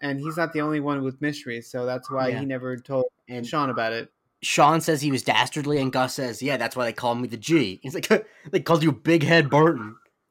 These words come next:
Speaker 2: which apparently
Speaker 1: Yeah.
Speaker 2: Sean came up with. Um, and Sean's like, "Well, there's only so many words that begin with B," and he says, "Bold, black, beautiful."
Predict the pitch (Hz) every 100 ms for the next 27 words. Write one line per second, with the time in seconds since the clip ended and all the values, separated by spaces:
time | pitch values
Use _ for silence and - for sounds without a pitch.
0 | _ 123 120 143 156 135 117 160 156 156
1 | 160 151 151 147 - _ _ - - -
2 | 120 117 113 113 117 113 139 117 120 131
3 | 123 135 139 127 123 117 110 117 120 110
4 | - 196 185 180 - - - 127 120 120
5 | 98 _ - 131 190 170 123 92 - _
6 | - 180 156 - - _ 147 196 151 110
7 | 92